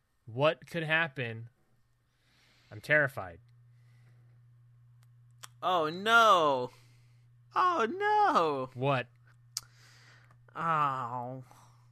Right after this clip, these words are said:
Speaker 2: It's nothing bad, it's just kind of a bu-,
Speaker 1: What?
Speaker 2: it's just a little bit of a bummer. It's nothing,
Speaker 1: Okay.
Speaker 2: like, debilitating.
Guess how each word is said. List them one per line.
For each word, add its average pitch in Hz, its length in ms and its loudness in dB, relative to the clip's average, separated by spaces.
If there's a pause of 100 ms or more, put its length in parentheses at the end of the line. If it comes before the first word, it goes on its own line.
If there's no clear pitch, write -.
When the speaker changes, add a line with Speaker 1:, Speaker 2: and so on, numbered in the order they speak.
(120)
Speaker 2:
It's 208 220 2
nothing 247 360 8
bad, 143 280 4
it's 139 120 -4
just 160 160 -4
kind 139 240 2
of 120 80 -6
a 120 40 -6
bu-, 135 60 -4
Speaker 1:
What? 151 220 2
Speaker 2:
it's 147 120 -4
just - 160 -2
a 165 40 0
little 131 240 -4
bit 110 140 -10
of 113 100 -14
a 113 40 -16
bummer. 98 380 -12 (1400)
It's 196 200 -2
nothing, 220 280 8
Speaker 1:
Okay. 190 80 2
Speaker 2:
like, 170 160 4
debilitating. 110 960 -8